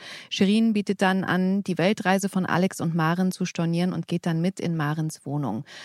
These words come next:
Dort erzählt Lilly ihr, dass Maren Alex Tod nicht wahrhaben will und nicht schlafen will, weil sie denkt, Alex kommt gleich wieder.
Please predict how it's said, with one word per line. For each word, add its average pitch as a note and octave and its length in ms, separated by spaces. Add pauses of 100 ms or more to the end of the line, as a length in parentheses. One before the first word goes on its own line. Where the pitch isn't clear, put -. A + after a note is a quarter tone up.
(180)
Dort F#3 280
erzählt F#3+ 480
Lilly F#3+ 240
ihr, F#3+ 440
dass D#3+ 200
Maren F#3+ 500
Alex F3+ 300
Tod G3+ 260 (120)
nicht - 260
wahrhaben G#3 520
will A3 220
und F3 140
nicht F3+ 160
schlafen G#3 480
will, G3 240
weil F#3 80
sie F3+ 100
denkt, G3 380
Alex G3+ 280
kommt G#3 260 (160)
gleich F3 280
wieder. G3+ 380